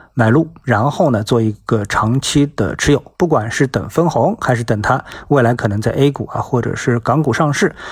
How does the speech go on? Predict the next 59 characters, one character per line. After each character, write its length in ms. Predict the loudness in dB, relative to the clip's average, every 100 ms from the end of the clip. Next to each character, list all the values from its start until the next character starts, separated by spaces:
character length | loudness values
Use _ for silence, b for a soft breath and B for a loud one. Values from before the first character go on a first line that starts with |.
| B B
可 120 | 0
能 100 | 2
都 100 | 4
会 140 | 2 2
博 180 | 0
取 200 | -2 -2
一 80 | -4
个 100 | -4
非 160 | -2 -2
常 160 | -2
大 220 | 0 -2 -2
的 100 | -4
一 80 |
个 80 | -2
涨 180 | -2 -4
幅。 220 | -2 -2 2
因 100 | 2
为 80 | 4
这 140 | 2
只 240 | 4 2
上 180 | 4 0
市 80 | 2
公 140 | 2
司 160 | 2 -2
啊， 100 | -4 -2
它 160 | 0
在 140 | 2 4
美 200 | 4 4
股 140 | 2
上 240 | 0 0 0
市 160 | 0
的 100 | 0
时 200 | -4 -6
候， 280 | -8 -4 -4 -4
价 180 | -2 -2
格 180 | -2 -4
呢 100 | -4
是 180 | -4 -6
在 200 | -4 -4
十 180 | -2 0
八 180 | 2 2
美 120 | 0
元 200 | -6 -8 _ -2
啊， 260 | -2 0 0
跌 140 | 2
到 160 | 2 0
了 100 | -2
一 120 | -2
块 160 | -2
八 180 | 0 0
毛 160 | 0 -2
美 100 | -6
元。 140 | -14 -18 _ _
啊， 160 | -8 -8
所 140 | -2 -2
以 80 | 2
呢， 180 | 0 -2 B
可 140 | -2 2
能 220 | 2